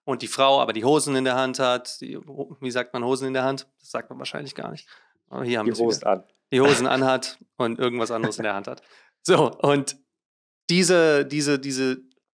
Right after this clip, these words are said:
Speaker 1: diese Meinung, wie, wie eine Beziehung auch auszusehen hat, dass der Kerl halt ein bisschen, ja, so trottelig ist, aber er ist, er, ähm,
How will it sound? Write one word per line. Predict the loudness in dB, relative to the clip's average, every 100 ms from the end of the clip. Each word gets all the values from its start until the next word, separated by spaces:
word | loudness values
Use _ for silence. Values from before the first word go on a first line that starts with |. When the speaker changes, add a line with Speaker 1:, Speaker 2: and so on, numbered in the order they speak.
| _ _
Speaker 1:
diese | -6 -2 0
Meinung, | 2 2 2 0 -4 -2
wie, | -2 -2 -6
wie | -6 0 0
eine | 2 -2
Beziehung | -2 -2 0 2 0
auch | 2
auszusehen | 2 2 0 0 0 0 -2
hat, | -4 -4
dass | -4 -2
der | -2
Kerl | 0 2 2
halt | -2 -4
ein |
bisschen, | -4 -4 -4 -2
ja, | -2 -2
so | -10 -10
trottelig | -2 -2 0 -2 0
ist, | 0 0 -2
aber | -4 -2
er | -4
ist, | -6 -12 -20 -20 _ _ _
er, | -6 -2 0 0 -2
ähm, | -2